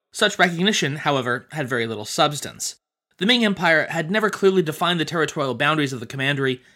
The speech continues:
and there was no evidence that the orderly succession of the tribal chieftains was kept under close imperial supervision, save during perhaps the very early years,"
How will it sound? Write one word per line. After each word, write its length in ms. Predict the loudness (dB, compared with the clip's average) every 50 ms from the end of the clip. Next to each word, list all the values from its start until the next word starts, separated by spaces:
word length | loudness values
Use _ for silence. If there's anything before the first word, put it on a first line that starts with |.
| _ _ _ _ _ _ _ _
and 80 | 2 4
there 80 | 6 6
was 100 | 6 4
no 100 | 0 0
evidence 400 | 0 0 0 0 -2 -4 -6 -6
that 80 | -6
the 120 | -6 -6 -4
orderly 360 | 0 0 0 2 0 0 -2
succession 460 | -4 -6 -6 -2 0 0 0 -2 -6
of 60 | -8
the 60 | -8
tribal 320 | -8 -4 -2 -2 -2 -2 -4
chieftains 500 | -6 -6 -8 -6 -4 -4 -4 -4 -6 -8
was 140 | -10 -10 -8
kept 320 | -4 -2 -2 -2 -2 -4
under 180 | -6 -4 -4 -4
close 360 | -6 -4 -2 -2 -2 -2 -2
imperial 420 | -6 -8 -6 -4 -2 -2 -2 -4
supervision, 580 | -6 -10 -10 -8 -4 -2 -2 -2 -2 -4 -6 -8 _ _ _ _ -8
save 280 | -2 0 0 0 0
during 200 | 0 0 0 0
perhaps 380 | -2 -4 -2 -2 -2 -2 -4 -8
the 100 | -8 -8
very 320 | -6 -4 -4 -4 -6 -8
early 260 | -12 -14 -14 -14 -14
years," 520 | -10 -6 -4 -2 -2 -4 -4 -8 -10 -10